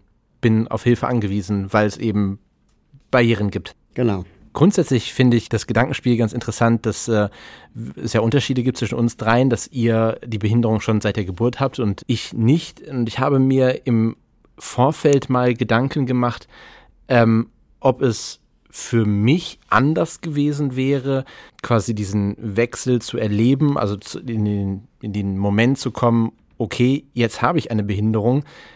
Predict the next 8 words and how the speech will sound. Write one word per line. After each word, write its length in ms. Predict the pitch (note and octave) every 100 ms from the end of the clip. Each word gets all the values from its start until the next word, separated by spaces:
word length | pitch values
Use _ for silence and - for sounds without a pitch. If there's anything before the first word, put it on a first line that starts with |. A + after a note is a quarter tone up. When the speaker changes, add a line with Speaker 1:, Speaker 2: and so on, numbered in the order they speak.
| _ _
Speaker 1:
ob 220 | A#2+ A#2 -
dieses 440 | C#3+ D3 D3+ -
Erlebnis 800 | - A#2 A2 C#3+ - C#3 B2+ - - _
anders 480 | G#2 D#3 F3+ C#3+ -
gewesen 540 | A2+ A2+ B2 A#2 G#2
wäre, 440 | A#2 C3 B2+ C3+ B2 - - _ -
wenn 240 | A#2 A#2+
ich 400 | A#2 A2 - -